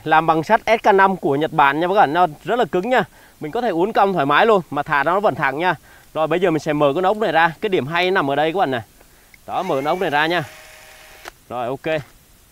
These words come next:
Tháo ốc ra. Rồi, rút này ra. Bên trong cây cưa cắt cành trên cao này nó là bằng ống nhôm các bạn và nó rộng bên trong nha.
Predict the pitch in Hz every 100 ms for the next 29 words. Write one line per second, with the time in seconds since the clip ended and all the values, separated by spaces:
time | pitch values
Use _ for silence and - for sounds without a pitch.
0 | _ _ _ _ - 123 156 160 143 120
1 | _ _ _ _ _ _ _ _ - _
2 | _ _ _ _ 107 107 - _ _ _
3 | _ _ _ _ 127 165 147 120 127 -
4 | _ _ _ 175 196 214 208 214 196 196
5 | 240 240 185 180 208 196 196 160 160 233
6 | 160 147 185 226 196 185 214 135 143 147
7 | 208 220 147 175 196 185 196